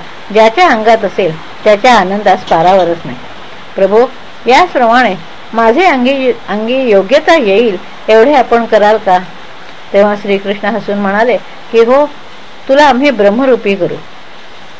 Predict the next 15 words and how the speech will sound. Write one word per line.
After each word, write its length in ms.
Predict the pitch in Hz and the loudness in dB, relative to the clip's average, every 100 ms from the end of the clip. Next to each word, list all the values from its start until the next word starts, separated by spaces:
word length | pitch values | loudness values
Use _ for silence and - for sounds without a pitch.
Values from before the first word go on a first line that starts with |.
| - - | -10 -6
असे 240 | 202 311 | 0 0
पहा 300 | 220 202 233 262 - - | 0 0 -2 -6 -16 -6
की, 120 | 254 | -4
जर 340 | 214 254 320 349 | 2 4 4 4
एक 200 | 247 285 | 2 0
संतोष 420 | - 220 247 254 285 | 0 -2 2 2 2
प्राप्त 440 | - 202 220 233 226 | 2 2 2 2 0
न 220 | 196 262 | 2 0
झाला, 260 | 262 170 170 160 - - - | 2 0 0 -8 -18 -4 2
तर 120 | 285 | 2
चोहीकडे 640 | - 202 247 262 208 175 | 4 2 2 2 2 2
सुखाची 680 | 170 - - 214 202 214 214 | 0 -6 -6 -4 0 2 2
उणीव 260 | 202 175 180 | 0 0 -2
भासते, 360 | 185 151 - - - - - - - | -2 -4 -6 -14 -14 -18 -18 -10 0
परंतु 400 | 196 247 240 180 | 2 4 2 -4